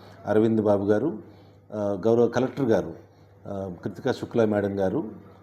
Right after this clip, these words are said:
ఎస్బీఐ డీజీఎం గారు, స్థానిక బ్యాంకుల యొక్క, ఆ, రీజనల్ మేనేజర్స్, ఆ, యూనియన్ బ్యాంక్ రీజనల్ మేనేజర్ గారు, గ్రామ, ఏపీజీబీ గ్రా-, రీజనల్ మేనేజర్ గారు, పీడీ మెప్మా గారు, పీడీ డిఆర్డీఏ గారు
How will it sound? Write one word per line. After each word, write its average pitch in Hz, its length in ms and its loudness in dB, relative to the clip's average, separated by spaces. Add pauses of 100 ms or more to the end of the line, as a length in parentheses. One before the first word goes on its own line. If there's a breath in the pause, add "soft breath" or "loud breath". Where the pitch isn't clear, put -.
(180 loud breath)
ఎస్బీఐ 123 400 4
డీజీఎం 110 460 4
గారు, 110 300 2 (420 loud breath)
స్థానిక 151 460 2
బ్యాంకుల 113 500 2
యొక్క, 104 280 0 (680 loud breath)
ఆ, 101 380 -2
రీజనల్ 127 300 4
మేనేజర్స్, 98 560 0 (180)
ఆ, 95 360 -2
యూనియన్ 117 260 2
బ్యాంక్ 107 200 2
రీజనల్ 110 280 2
మేనేజర్ 107 300 -2
గారు, 113 280 0 (600 loud breath)
గ్రామ, 107 220 4 (120)
ఏపీజీబీ 117 720 2
గ్రా-, 107 360 0
రీజనల్ 110 200 2
మేనేజర్ 107 320 2
గారు, 104 320 0 (440 loud breath)
పీడీ 135 260 6
మెప్మా 117 320 2
గారు, 113 460 2
పీడీ 117 200 2
డిఆర్డీఏ 110 540 6
గారు 104 300 -2